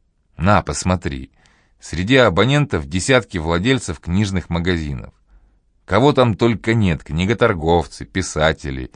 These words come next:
информационные службы, газеты, всё там.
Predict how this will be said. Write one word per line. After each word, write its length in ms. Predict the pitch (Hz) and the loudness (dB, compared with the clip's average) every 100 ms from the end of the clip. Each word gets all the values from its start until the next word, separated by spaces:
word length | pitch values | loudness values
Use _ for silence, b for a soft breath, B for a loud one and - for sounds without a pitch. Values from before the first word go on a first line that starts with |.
| b b - | b b -12
информационные 880 | 69 78 85 90 - 98 101 95 90 | -8 -2 0 0 0 0 2 2 0
службы, 640 | - 69 82 78 69 69 | -4 -6 -4 -4 -8 -10
газеты, 680 | 64 82 71 69 78 76 71 | -6 -6 -4 -6 -8 -8 -12
всё 300 | - - 80 | -12 -6 -6
там. 380 | - 87 78 | 0 0 0